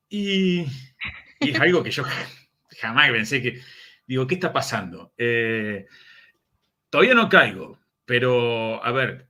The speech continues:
seamos realistas, esto tampoco es una fama que vos decís, bueno, te genera algo, porque yo sigo con los mismos problemas para llegar a fin de mes que cualquier otro, otro laburante, así que no significa nada.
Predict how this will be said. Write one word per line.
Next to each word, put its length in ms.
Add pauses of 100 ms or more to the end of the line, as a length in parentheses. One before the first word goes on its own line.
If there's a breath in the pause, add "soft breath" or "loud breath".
seamos 380
realistas, 420
esto 180
tampoco 380
es 180
una 200
fama 360
que 60
vos 140
decís, 260
bueno, 340 (800)
te 100
genera 500
algo, 320
porque 240
yo 180
sigo 460
con 200
los 180
mismos 300
problemas 440
para 160
llegar 260
a 60
fin 180
de 80
mes 340 (380 loud breath)
que 100
cualquier 360
otro, 500
otro 240
laburante, 520
así 200
que 320 (880 loud breath)
no 160
significa 540
nada. 320